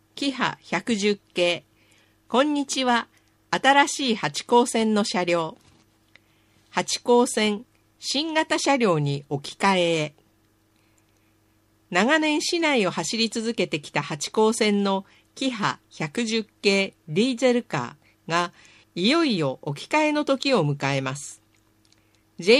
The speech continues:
イアール東日本は昨年、八高線、高崎・高麗川間に新型のハイブリッド気動車エイチビ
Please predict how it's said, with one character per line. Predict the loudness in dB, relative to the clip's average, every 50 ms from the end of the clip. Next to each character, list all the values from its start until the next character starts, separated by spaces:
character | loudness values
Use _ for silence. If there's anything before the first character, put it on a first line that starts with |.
| 4
イ | 2 2
ア | 2 2
ー |
ル | 2 0
東 | -2 -2 -2 -2 -2 -2 -2 -2
日 | -2 -2 -2
本 | 0 0 0 0 0 0
は | -2 -4
昨 | -4 -6 -6 -4 -4
年、 | -2 -2 -2 -4 -4 -8 _ _ _ _ _ _ _ _
八 | -6 -6 -6 -4 -4 -8 -6
高 | 0 2 2 2 2
線、 | 0 -2 -2 -2 -2 -4 -6 -12 _ _ _ _ _ _ _ _ _ _ _ _ _ _ _ _ _ _
高 | -8 -8 -4 -4 -4
崎・ | -4 -4 -6 -6 -4 -6 -8 -8 -8 _ _ _ -6
高 | -2 0
麗 | 2 2 2
川 | 2 2 2 2 0 -2
間 | _ -6 -8 -8 -8 -10 _ _ _ _ _ _ _ -6
に | -2 -2 -2 -2 -4 _ _ _ _ _ _
新 | -12 -8 -4 -4 -2 -2 0
型 | 0 0 0 0 0
の | 2 0 -2 -4 -8 _
ハ | _ -2 0 0
イ | 0 0
ブ | -2 -2
リ | -2 -4 -4
ッ | _ -6
ド | -6 -6
気 | -4 -4 0
動 | 2 2 2 2
車 | 0 -4 -6 -8 -8 _ -20 _ _ _ _ _ _ _ _ _ _ 0
エ | 0 2
イ | 2 2 -2
チ | -4 -4 -4 -2
ビ | -2 -2 -2 -2 -4 -6 -10